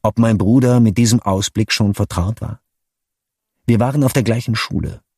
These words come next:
mein Bruder und ich, aber immer holte er uns einzeln ab. Kein einziges Mal passierte es, dass er uns beide zusammen abholte. Immer, wenn ich meinen Vater an der Eiche stehen sah,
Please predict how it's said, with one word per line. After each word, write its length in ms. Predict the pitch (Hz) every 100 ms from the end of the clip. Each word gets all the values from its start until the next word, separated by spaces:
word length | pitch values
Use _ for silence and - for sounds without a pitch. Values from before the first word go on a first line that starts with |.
| -
mein 160 | 82
Bruder 260 | 80 73 69
und 120 | 69
ich, 200 | 76 73 _ _ -
aber 220 | - 98 113
immer 260 | 151 139
holte 300 | 107 120 117 -
er 180 | 98
uns 160 | 120 117
einzeln 400 | - 151 - 82
ab. 200 | - 60 _ _ _ _ _ _
Kein 200 | - 175 - -
einziges 640 | 214 226 - - 147 -
Mal 380 | 98 78 65 67
passierte 440 | 104 - 123 -
es, 140 | 113 - - - -
dass 160 | 120
er 160 | - 104
uns 180 | 107 -
beide 340 | 123 135 104
zusammen 440 | - 117 120 165 -
abholte. 580 | - - - 69 67 _ _ _ _ _ _ _ -
Immer, 380 | 143 110 92 104 - - -
wenn 140 | 104
ich 80 | 95
meinen 220 | 101 95
Vater 500 | 90 113 123 92 87
an 100 | 85
der 160 | 85 82
Eiche 280 | 101 104 90
stehen 340 | - 98 101
sah, 320 | 98 113 113